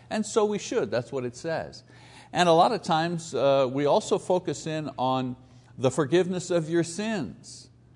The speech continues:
You know, when are your sins forgiven? When you raise your hand and say, uh, "I believe in Jesus"? Uh, well, the Bible says your sins are forgiven when you're baptized. So, and rightly so, we go to this passage as a proof text,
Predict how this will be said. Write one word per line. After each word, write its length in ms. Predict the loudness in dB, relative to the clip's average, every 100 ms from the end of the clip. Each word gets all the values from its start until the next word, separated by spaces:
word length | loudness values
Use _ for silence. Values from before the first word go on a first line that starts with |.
| -20 _ -20 -12
You 100 | -6
know, 100 | -4
when 180 | -2 -2
are 60 |
your 160 | 0 -2
sins 460 | -2 -4 -4 -4 -4
forgiven? 500 | 0 4 4 2 -4
When 160 | -4
you 100 | -2
raise 280 | 2 2 2
your 100 | -2
hand 320 | -2 -2 -4
and 160 | -4 -4
say, 420 | -2 0 2 0
uh, 120 | 0
"I 140 | 0 0
believe 280 | 0 0
in 120 | -2 -2
Jesus"? 720 | -4 -4 -6 -12 -14 -18 -20 _ -20 -20 -20 -20 -20 -10
Uh, 160 | -4
well, 120 | -2 0
the 80 |
Bible 300 | 4 4 2
says 360 | -2 0 0 0
your 100 | -4
sins 320 | -4 -6 -4
are 60 | -6
forgiven 520 | -6 -4 -4 -4 -4
when 140 | -2 0
you're 180 | 0
baptized. 640 | 2 0 -2 -4 -2 -2 -4
So, 360 | -2 0 0 -4
and 200 | -4 2
rightly 380 | 2 2 0 -4
so, 300 | -4 -6 -4
we 160 | -4
go 140 | 0 0
to 100 | 0
this 180 | -4
passage 640 | -6 -8 -8 -10 -12 -12 -8
as 240 | -6 -6
a 60 | -8
proof 420 | -4 -4 -4 -6
text, 420 | -6 -6 -12